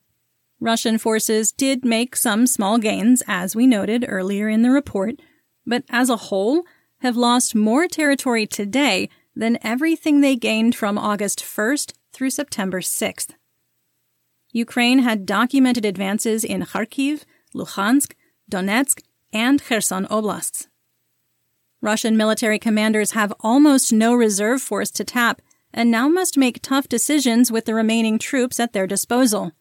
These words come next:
A withdrawal from Izium will make the capture of the Donbass unobtainable. In the morning report from the G S A F U, Russia attempted to advance on Dolina. This was likely done around the same time the Ukrainian counteroffensive started,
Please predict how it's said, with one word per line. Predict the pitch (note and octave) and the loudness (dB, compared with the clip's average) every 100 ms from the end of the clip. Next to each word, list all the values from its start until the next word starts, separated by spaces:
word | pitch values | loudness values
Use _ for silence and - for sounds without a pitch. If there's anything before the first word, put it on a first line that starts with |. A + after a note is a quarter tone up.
| _ _ _ _ _ - | _ _ _ _ _ -6
A | G3+ | -4
withdrawal | G3+ - G#3+ G#3+ A3+ | -4 -2 0 2 0
from | A3 G3+ | 0 -2
Izium | F#3+ G#3+ B3 A#3+ A3 | 0 2 4 4 4
will | G#3+ | 2
make | G#3+ - | 0 -4
the | G#3+ | -8
capture | - A3+ C4+ E4+ | -4 -2 -2 -2
of | C#4 A3+ | -4 -2
the | G3 | -4
Donbass | B3 E4 D#4 F#3+ G#3 B3 - G#3 | 0 4 4 4 0 -2 -6 -4
unobtainable. | A3 A3 G#3+ - A#3+ C4 G#3+ E3+ D#3 _ _ _ _ _ _ _ _ - | -2 0 -4 -2 2 4 2 -2 -10 _ _ _ _ _ _ _ _ -8
In | G#3+ G#3+ | -4 0
the | |
morning | G#3+ A3 A3+ A3 | 2 2 2 0
report | G#3 - G#3 G#3+ - | -2 -2 -2 -2 -2
from | G#3 G3+ | -4 -2
the | F#3+ | -2
G | G#3+ G#3+ | 0 0
S | G3+ - | 0 0
A | G3+ F#3+ | 0 0
F | G3 - | -2 -2
U, | A3 G#3+ G3+ - _ - | -2 0 -2 -6 _ -6
Russia | G#3+ C4 B3+ F#3+ | -2 0 0 -2
attempted | G#3+ B3 C#4+ C#4 A#3 | -2 2 2 2 0
to | B3 | -2
advance | A3+ G#3 G3 A3 A3 | 0 -2 -2 -2 -2
on | G3 G3+ | -2 -2
Dolina. | G#3 A#3 A#3 F3+ E3 - _ _ _ - | 0 0 0 -2 -4 -10 _ _ _ -8
This | A#3+ B3 | -4 -2
was | C4+ A3+ | -2 -2
likely | G3 G#3 C4+ F4 E4 | -2 -2 -2 -2 -2
done | C4+ B3 | 0 0
around | A#3 G3+ G3 C4 | 0 -2 2 4
the | C4+ | 4
same | - G#3+ G#3+ | 2 0 -2
time | - G3 A3+ | -2 -2 0
the | G3+ | 0
Ukrainian | G3+ G#3 A#3 A3 G#3 F#3+ | -2 -4 0 0 0 -2
counteroffensive | - A3 G#3+ G3 - G#3 - G3 | -4 -2 0 -2 -2 -2 -2 -2
started, | - - G#3+ A3 G3+ | -4 -2 0 0 -4